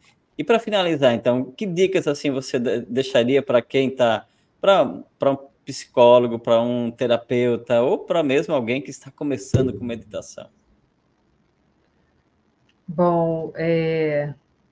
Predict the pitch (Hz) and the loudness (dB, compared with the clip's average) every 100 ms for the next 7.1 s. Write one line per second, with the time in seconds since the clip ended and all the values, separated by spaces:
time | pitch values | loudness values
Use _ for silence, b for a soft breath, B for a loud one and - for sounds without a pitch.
0 | _ _ 175 185 247 240 185 208 226 226 | _ _ -2 2 2 2 4 2 2 -2
1 | 233 226 220 208 226 226 - 196 180 185 | 0 0 0 2 2 0 2 2 4 2
2 | 220 220 190 - 196 214 220 220 214 196 | 0 -2 -4 -2 -2 -2 -4 -6 -8 -10
3 | 185 _ _ _ _ _ _ _ _ _ | -14 _ _ _ _ _ _ _ _ _
4 | _ - 185 208 214 220 208 170 170 170 | _ -2 0 2 2 2 2 2 2 0
5 | 175 185 175 170 170 165 160 - - 170 | -4 -6 -8 -8 -8 -10 -12 -14 -8 -4
6 | 170 156 - 196 185 156 147 156 156 156 | -2 -4 -4 0 0 -2 -6 -4 -2 -2